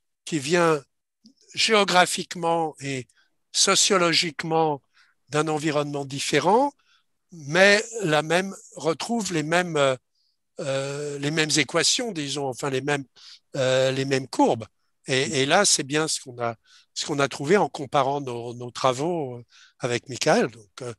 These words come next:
ça, c'est, pour moi, c'était très intéressant, c'était très, très réjouissant.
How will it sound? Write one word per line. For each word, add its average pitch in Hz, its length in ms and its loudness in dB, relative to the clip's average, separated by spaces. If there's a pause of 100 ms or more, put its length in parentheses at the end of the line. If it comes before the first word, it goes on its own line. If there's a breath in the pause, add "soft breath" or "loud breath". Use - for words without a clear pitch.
(260 loud breath)
ça, - 160 0
c'est, 120 560 2
pour - 120 -14
moi, 180 180 2
c'était 127 300 -4
très 127 240 -2
intéressant, 120 540 -4
c'était - 260 -12
très, 117 300 -16 (640 soft breath)
très 160 180 4
réjouissant. 147 640 2